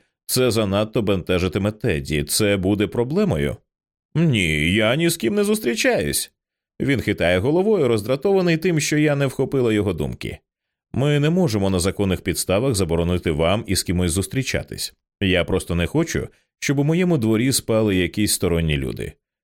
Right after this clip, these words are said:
«Я розумію, усе нормально. І мені хочеться вірити, що це вже прогрес, ніби ми на якийсь крихітний крок наблизились до робочих стосунків. У вас є ще якісь застереження?» Він посміхається. «Скільки у вас часу?»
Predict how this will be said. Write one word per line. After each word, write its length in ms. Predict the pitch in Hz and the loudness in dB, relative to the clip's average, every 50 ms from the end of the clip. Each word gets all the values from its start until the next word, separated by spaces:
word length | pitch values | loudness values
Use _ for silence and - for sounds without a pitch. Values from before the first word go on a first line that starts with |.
| _ _ - | _ _ -4
«Я 220 | 95 110 85 90 | -2 0 2 2
розумію, 580 | 92 92 87 82 110 101 104 104 82 80 87 101 | 2 2 2 0 0 0 2 0 2 2 2 0
усе 260 | 110 110 - 202 214 | 0 0 0 0 0
нормально. 560 | 226 254 254 240 226 110 - - 71 65 - - _ _ _ _ _ _ _ | 2 0 0 2 0 0 0 -2 -4 -6 -8 -10 _ _ _ _ _ _ _
І 80 | - 180 | -2 0
мені 220 | 170 160 151 143 | 2 2 2 2
хочеться 480 | 123 - 143 135 143 135 - - 160 156 | 0 0 0 0 0 -2 0 0 0 0
вірити, 480 | 165 202 202 147 104 90 - 104 95 | 0 2 2 2 2 0 0 0 -2
що 200 | 87 - - 120 | 0 0 0 -2
це 220 | 107 - - 151 127 | 0 0 0 0 0
вже 200 | 113 104 123 113 | 0 0 0 0
прогрес, 520 | - 143 160 151 151 160 156 104 - - | 0 0 0 0 2 2 0 0 0 -2
ніби 240 | 104 98 87 95 90 | -2 -2 0 0 0
ми 180 | 82 101 131 135 | 0 0 0 0
на 100 | 110 90 | 2 2
якийсь 360 | 85 82 80 - 110 101 - | 2 0 0 0 -2 -2 -2
крихітний 560 | - 98 104 104 - 113 80 - 90 80 76 | 0 0 0 0 0 -2 -4 -2 -2 -2 -2
крок 380 | 76 78 78 87 127 165 - - _ _ _ _ - | -2 -2 0 0 0 -2 -4 -10 _ _ _ _ -6
наблизились 600 | - 214 180 120 127 151 156 160 165 160 160 135 | -2 -2 0 2 2 2 2 2 2 2 2 0
до 140 | 113 123 123 | 0 0 0
робочих 440 | 110 95 78 80 85 - - 90 - | 0 0 0 0 -2 0 -2 -2 -4
стосунків. 680 | - - 90 - - 214 156 104 - - 65 65 - _ _ _ _ _ _ _ - | -2 -2 -2 -2 0 0 -2 -2 -2 -4 -6 -6 -8 _ _ _ _ _ _ _ -4
У 140 | - 90 95 | -2 0 2
вас 380 | 104 107 107 113 117 - - | 2 2 2 2 0 0 -2
є 260 | 117 120 131 175 226 233 | 0 0 2 0 0 0
ще 260 | - - - 151 113 | -2 -2 0 0 2
якісь 300 | 95 92 - 117 110 101 | 2 0 0 0 0 2
застереження?» 760 | 95 113 110 - 160 139 101 82 73 87 82 78 73 69 65 - _ _ _ _ _ _ - | 2 0 0 0 0 0 0 0 -2 -2 -2 -2 -2 -2 -4 -6 _ _ _ _ _ _ -2
Він 200 | 117 110 110 90 | 0 0 0 0
посміхається. 800 | - 95 - - 90 73 - 69 62 60 58 - - - - - _ _ _ _ _ _ _ _ - | -2 -4 -2 -2 -4 -4 -4 -4 -4 -4 -4 -4 -6 -6 -8 -8 _ _ _ _ _ _ _ _ -8
«Скільки 380 | - - - 135 107 - 95 | -6 -4 -2 -2 -2 0 0
у 80 | 87 76 | 0 0
вас 180 | 73 71 - - | 0 -2 -2 -2
часу?» 400 | - 80 - - - - - | -2 -4 -2 -2 -4 -4 -6